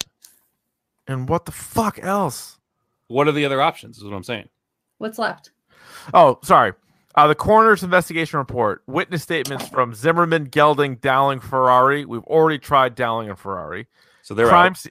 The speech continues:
Speaker 1: all four of the crime scene photos, the evidence photo, well, it's not that, and the two new items, the letter from Linda Banks and Jamie's
Speaker 2: Okay.
Speaker 1: obituary.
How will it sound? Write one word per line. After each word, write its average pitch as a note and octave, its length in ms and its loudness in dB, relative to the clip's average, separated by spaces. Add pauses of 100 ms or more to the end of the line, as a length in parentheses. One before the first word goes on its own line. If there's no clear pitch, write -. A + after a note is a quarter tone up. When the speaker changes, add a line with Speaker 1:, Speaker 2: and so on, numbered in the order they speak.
Speaker 1:
all D#3+ 220 6
four F#3 280 0
of F3 60 0
the D#3 60 -4
crime D3+ 280 0
scene C#3+ 200 -12
photos, C3 680 -2
the B2+ 220 -18
evidence E3 460 -2
photo, C#3 480 0
well, A#2+ 340 -6
it's - 160 -16
not A2+ 200 -6
that, F#2+ 260 -8 (560)
and C#3+ 160 -2
the C3+ 60 -2
two F3+ 300 0
new A3 200 4
items, G#2 560 -2 (240)
the A#2 140 -2
letter D3 280 4
from D#3 220 -4
Linda D3+ 180 0
Banks B2+ 380 -2
and A2+ 100 -14
Jamie's A#2+ 240 -4
Speaker 2:
Okay. A2 140 2
Speaker 1:
obituary. F#2+ 560 -6